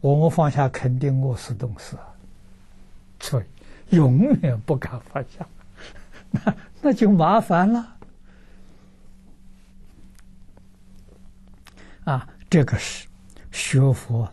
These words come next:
最大的一个难关，啊，头一个瓶颈非常不容易突破，啊，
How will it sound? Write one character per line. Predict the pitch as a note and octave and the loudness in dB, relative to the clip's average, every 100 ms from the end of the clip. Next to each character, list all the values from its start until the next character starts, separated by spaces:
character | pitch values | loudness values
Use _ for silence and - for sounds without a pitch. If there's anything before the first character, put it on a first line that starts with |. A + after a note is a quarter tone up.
| - | -10
最 | - E4+ B3 F3 | -2 0 2 0
大 | - - C#3 | -2 -6 -4
的 | D#3 | -2
一 | |
个 | B2+ | 0
难 | B2+ G2 A2 | -2 -2 -4
关， | B2 B2+ - - - - - - - | -6 -10 -14 -20 -20 -20 -20 -18 -8
啊， | D#3 C3 - - | -8 -8 -14 -16
头 | - - | -6 0
一 | G3+ A3+ | 2 2
个 | F3 | 0
瓶 | C3+ C3+ D3 | -2 -2 0
颈 | C3 A2 - | -2 -6 -10
非 | - G3 G#3 | -10 -4 -2
常 | D#3+ C3 B2 | -2 -4 -6
不 | C3 | -6
容 | A#2 A#2+ | -6 -6
易 | A#2+ | -6
突 | - | -8
破， | C#3 - - _ - - - - - - - | -10 -12 -20 _ -20 -20 -20 -20 -20 -20 -14
啊， | - - | -12 -12